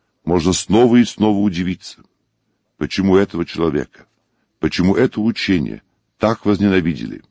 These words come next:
почему их так испугались. Вплоть до того, что в конце концов схватили его и судили как важного преступника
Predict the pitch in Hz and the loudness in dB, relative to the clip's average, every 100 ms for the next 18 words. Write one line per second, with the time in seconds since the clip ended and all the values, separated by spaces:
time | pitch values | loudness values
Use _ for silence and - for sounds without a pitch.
0 | _ _ _ _ _ _ _ _ - 71 | _ _ _ _ _ _ _ _ -10 -4
1 | 85 90 92 80 - 87 82 - - 80 | -2 0 0 -2 -4 -4 -4 -10 -8 -6
2 | 69 64 52 - - _ _ _ _ _ | -4 -6 -10 -18 -20 _ _ _ _ _
3 | _ _ _ _ _ _ _ - 127 123 | _ _ _ _ _ _ _ 2 4 4
4 | 117 101 120 - 107 107 101 - 123 120 | 4 2 2 0 -4 -2 -2 -2 -2 -4
5 | - 107 107 _ _ _ _ - - 90 | -2 -2 -2 _ _ _ _ -16 -4 0
6 | 98 - 123 120 107 110 107 101 82 113 | 0 2 4 4 6 4 2 -4 -4 -2
7 | 110 101 - 95 110 101 101 - 98 - | -2 -4 -2 0 2 2 0 -2 -8 -4
8 | 95 - - - | -4 -4 -14 -16